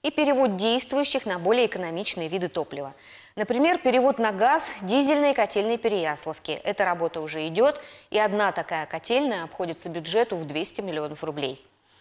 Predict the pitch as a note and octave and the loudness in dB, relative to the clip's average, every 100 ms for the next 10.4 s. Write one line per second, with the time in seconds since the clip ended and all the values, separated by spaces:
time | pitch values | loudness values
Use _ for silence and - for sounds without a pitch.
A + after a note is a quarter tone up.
0 | _ - A#3 C#4 A#3 A#3+ A#3 A#3+ A3 G#3 | _ 0 4 4 4 2 2 0 0 0
1 | G#3 A3 A3 G#3 G#3 F#3 G3 F3+ G3+ - | 2 2 2 2 0 0 -2 -2 -4 -2
2 | G3+ F3+ E3+ - F3 - E3 G3+ G3+ G#3 | 0 0 -4 -2 -2 -2 -6 -4 -4 0
3 | A#3 B3+ B3+ F#3+ F3+ F3 F3 A3+ B3 A#3 | 0 2 0 0 0 -2 0 0 0 -2
4 | F3 F#3+ F#3+ G#3 G#3+ B3 A#3+ A3+ F3+ D#3+ | 0 -2 2 0 0 -4 0 0 -2 -4
5 | D3 D3+ D3 C#3 C#3+ - - - - - | -6 -6 -8 -8 -12 -16 -18 -18 -12 0
6 | A#3+ D#4 C4+ A#3 B3 A#3 F#3+ E3 D#3 D3+ | 2 4 2 2 2 0 0 0 -2 -2
7 | - A3+ B3 C#4 A#3+ A#3+ G#3+ F#3 D#3 - | -2 2 2 2 2 2 4 2 0 -4
8 | F#3+ G#3 F3+ E3+ E3+ D#3+ G3 G3 A3+ A#3 | -2 0 0 -4 -6 -4 -4 0 0 0
9 | A#3 F#3+ F#3+ F#3+ G3 - F#3+ F3 E3 D#3 | -2 -2 -2 -2 -2 0 -2 -4 -6 -2
10 | D#3+ E3 F#3 A3+ | -2 0 -2 -4